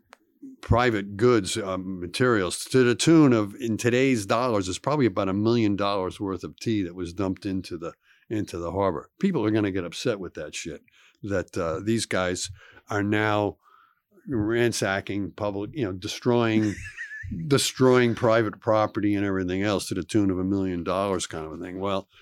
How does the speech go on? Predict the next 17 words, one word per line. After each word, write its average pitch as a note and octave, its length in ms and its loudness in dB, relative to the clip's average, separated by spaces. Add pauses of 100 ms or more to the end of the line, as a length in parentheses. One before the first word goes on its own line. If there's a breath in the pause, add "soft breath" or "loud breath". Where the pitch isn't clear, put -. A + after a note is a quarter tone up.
(380 soft breath)
um, F#2+ 640 -2
that A#2+ 260 0
doesn't G#2+ 280 4
sit - 260 -2
real F#2+ 280 0
well. F2 420 -2 (680)
Again, G#2+ 720 2 (640)
realize G#2+ 840 2
that F#2+ 340 -2 (260)
there's F#2+ 360 -2
a F2+ 60 -6
lot G#2 240 -2
of - 120 -4
people, G#2 520 -2 (720)
members A2+ 540 2
of F#2+ 160 -6
parliament G#2 600 0